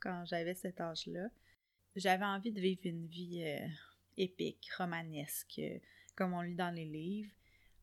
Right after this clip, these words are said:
Je pense pas que j'étais aussi beige que Cassandre se décrit, mais il y a beaucoup de, de moi, euh, dans ce personnage-là, c'est certain. Puis James, ben,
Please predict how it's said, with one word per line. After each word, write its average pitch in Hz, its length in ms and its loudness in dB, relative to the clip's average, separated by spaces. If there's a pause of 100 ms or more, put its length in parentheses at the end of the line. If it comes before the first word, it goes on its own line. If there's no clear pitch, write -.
(160)
Je - 60 -20
pense 180 300 4
pas 285 120 0
que - 80 -4
j'étais - 180 2
aussi 180 560 -2 (140)
beige 165 520 0
que 175 100 -2
Cassandre 170 520 -2
se - 140 -2
décrit, 170 840 -2 (480)
mais 190 120 8
il 185 40 8
y 180 60 8
a 175 40 8
beaucoup 175 380 -2
de, 170 320 2
de 156 160 0
moi, 165 460 0 (320)
euh, 175 180 0
dans 160 480 -4
ce 175 120 0
personnage-là, 165 600 -2 (100)
c'est - 100 -14
certain. 190 460 -2 (920)
Puis 190 280 0
James, 180 360 2 (140)
ben, 165 380 -4